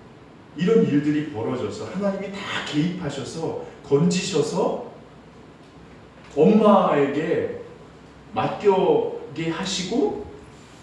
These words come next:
엄마가 할 일을 하면서 돈도 받게 하시고 그리고 진짜 돈 많이 드는 청소년 시절, 청년 시절에는 왕궁에 들어가서 <laughs> 배우게 하시고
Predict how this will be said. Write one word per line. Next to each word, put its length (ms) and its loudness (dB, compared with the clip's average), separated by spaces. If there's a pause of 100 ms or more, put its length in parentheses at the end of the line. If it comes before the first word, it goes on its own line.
(440)
엄마가 420 4
할 180 2
일을 280 4
하면서 320 2
돈도 360 4
받게 280 0
하시고 400 -6 (1200)
그리고 240 0
진짜 460 2
돈 200 4
많이 340 4
드는 380 -2
청소년 560 2
시절, 600 -4
청년 400 0
시절에는 1000 -2 (580)
왕궁에 580 6
들어가서 500 2
<laughs> 20 6
배우게 380 4
하시고 360 -2